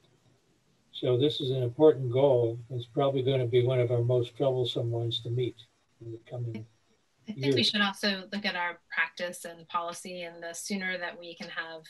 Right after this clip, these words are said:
Speaker 2: um, you know, like any, any organization facing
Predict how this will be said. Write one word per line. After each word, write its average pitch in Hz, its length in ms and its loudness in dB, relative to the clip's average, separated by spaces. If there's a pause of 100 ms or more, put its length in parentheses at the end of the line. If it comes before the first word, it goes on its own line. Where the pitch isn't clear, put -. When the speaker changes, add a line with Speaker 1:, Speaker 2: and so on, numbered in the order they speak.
(840)
Speaker 2:
um, 170 280 -6
you 208 120 2
know, 202 100 4
like 185 200 -4
any, 220 400 2 (300)
any 196 240 -6
organization 190 1000 -4
facing 180 680 -10